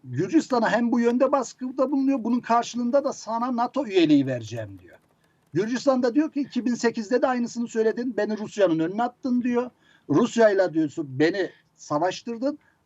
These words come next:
ama verilen sözler yerine getirilmedi." diyor. Dolayısıyla Gürcistan'da bu sıkıntı olduğu için Saakashvili gitti. Şimdi Zelenski bir Aralık'ta dedi, geçtiğimiz günlerde bir açıklama yaptı. "Rusya darbe yaptıracak." dedi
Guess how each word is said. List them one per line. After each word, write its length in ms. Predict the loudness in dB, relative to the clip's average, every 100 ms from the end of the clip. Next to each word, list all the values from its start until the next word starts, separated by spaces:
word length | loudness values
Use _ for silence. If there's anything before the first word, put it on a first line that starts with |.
| -4
ama 280 | 0 0 0
verilen 300 | -2 -2 -4
sözler 360 | -2 -4 -2
yerine 320 | -2 -2 -2 -2
getirilmedi." 640 | -2 -2 -4 0 0 0
diyor. 160 | -4 0
Dolayısıyla 600 | 2 4 4 0 -2 -4 _ _ -8
Gürcistan'da 840 | -6 -6 -4 0 2 2 -2 2
bu 80 | 0
sıkıntı 420 | 0 -6 -6 0
olduğu 280 | 2 2 0
için 160 | 0 -2
Saakashvili 840 | 2 4 4 4 2 2 0 2
gitti. 300 | 0 -8 -10
Şimdi 360 | -4 0 0 0 _ -8
Zelenski 680 | 0 2 4 2 0 -6 0
bir 100 | 2
Aralık'ta 680 | 4 4 2 -4 -4 -4 -8 -4
dedi, 280 | 0 2 0
geçtiğimiz 500 | 0 -2 -4 -6 -4
günlerde 220 | 0 0
bir 60 | 2
açıklama 420 | 0 0 -2 2
yaptı. 280 | 0 0 -6 _ _ _
"Rusya 440 | 0 0 2 2 2
darbe 260 | 2 2
yaptıracak." 640 | 2 2 -2 -6 -6 -12
dedi 280 | -14 -14 -16